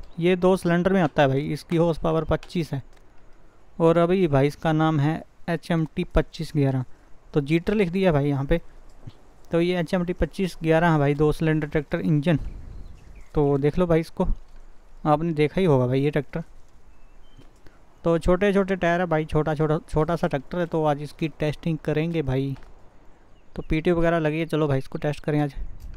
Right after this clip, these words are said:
तो लो भाई,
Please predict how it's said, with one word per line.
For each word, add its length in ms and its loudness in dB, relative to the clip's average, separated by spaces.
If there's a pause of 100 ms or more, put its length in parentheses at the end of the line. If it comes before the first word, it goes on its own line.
(2000)
तो 80 -2
लो 180 2
भाई, 160 0